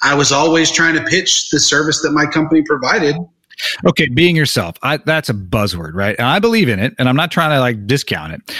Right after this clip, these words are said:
Speaker 2: but I do think people gla-, glaze over a little bit now 'cause it, there's a lot of very audacious personalities out there talking about being yourself. You got Gary Vee, you got, um, I don't know, Grant Cardone, you've got anybody who's got a, a big, bold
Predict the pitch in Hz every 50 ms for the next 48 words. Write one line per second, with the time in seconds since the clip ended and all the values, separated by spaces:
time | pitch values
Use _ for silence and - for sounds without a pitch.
0 | - - - - 123 120 120 127 170 202 - 196 156 123 131 113 107 101 95 113
1 | 117 120 117 117 113 - 113 110 120 120 117 110 104 120 110 107 101 95 92 92
2 | 92 87 90 90 90 80 78 90 85 87 95 120 - - 113 110 104 - - -
3 | - 120 - - - 127 135 131 120 110 101 104 107 113 123 123 131 139 135 123
4 | 110 117 120 110 98 101 98 95 110 113 123 123 - 143 - - - 135 120 -
5 | 123 110 107 98 90 85 85 85 87 95 113 107 - - 98 92 90 - 101 98
6 | 98 - - 98 98 - 113 107 101 101 98 95 95 101 98 95 95 95 95 92
7 | - - - 80 - - - - - - - - 110 107 92 87 90 98 113 143
8 | 160 151 143 139 135 131 127 117 107 104 110 110 101 98 98 95 - - - 104
9 | 98 95 90 90 87 87 90 - _ _ _ _ _ _ _ - 101 90 85 82
10 | 80 87 _ _ - _ _ - - 135 104 95 - - 90 90 - 170 165 156
11 | 151 147 143 139 139 139 127 117 110 107 127 107 107 123 143 160 175 147 147 143
12 | 135 139 131 113 127 123 110 - 135 117 117 113 107 98 101 98 95 92 - 131
13 | 135 135 135 123 117 - - - - - - - - - _ _ _ - 135 135
14 | 131 127 127 127 123 113 -